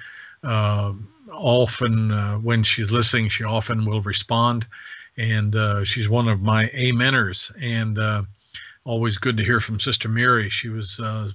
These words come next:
person we met in Alaska many, many years ago, and she has some health issues as well with sugar,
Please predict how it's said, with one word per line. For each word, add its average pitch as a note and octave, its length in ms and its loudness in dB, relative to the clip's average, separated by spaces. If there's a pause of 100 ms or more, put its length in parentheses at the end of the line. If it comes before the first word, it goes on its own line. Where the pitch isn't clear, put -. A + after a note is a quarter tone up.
person B2 300 -2
we A#2 140 -2
met A#2 240 -2
in A2 120 -2
Alaska G#2+ 600 0
many, B2+ 340 -2
many B2 300 -2
years A2+ 300 -2
ago, A2 360 -2 (560)
and A2+ 240 2
she D3+ 220 2
has C3 200 0
some A#2 160 0
health B2+ 300 0
issues A#2 320 -2
as G#2 160 -10
well C3 260 -2
with A2+ 200 -4
sugar, C#3+ 500 -2